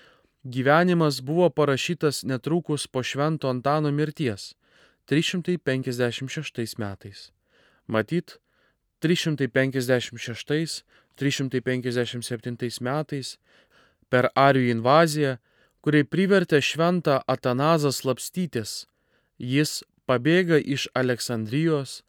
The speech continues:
į atokias dykumos vietas. Knyga parašyta iš šalies, kurioje vienuolystė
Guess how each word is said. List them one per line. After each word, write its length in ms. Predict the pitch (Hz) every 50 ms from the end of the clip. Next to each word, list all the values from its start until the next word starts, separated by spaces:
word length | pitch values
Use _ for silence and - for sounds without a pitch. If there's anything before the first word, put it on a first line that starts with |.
| _ _ _ _ _ - -
į 160 | 139 143 135
atokias 540 | 127 - 135 135 127 170 175 185 175 147 131
dykumos 580 | 135 170 165 - 175 165 156 151 147 139 - 143
vietas. 640 | 135 139 131 - - 110 101 - - - - - _ _ _ _ _ _ _ _ _ _ _ _ _ _ _ _ _ _ _ _ _ _ _ _ _ - - - _ _ _
Knyga 480 | - - 123 113 107 104 123 135 160 175
parašyta 640 | - - 156 135 135 123 - - 185 180 - 165 143
iš 300 | - - 143 - - -
šalies, 420 | 131 123 156 175 175 135 110 - - - - - _ _ _ _ _ _ _ _ _ _ _
kurioje 440 | - 139 139 147 147 160 180 202 202
vienuolystė 840 | 170 156 165 156 147 139 127 127 139 170 180 - - - - 135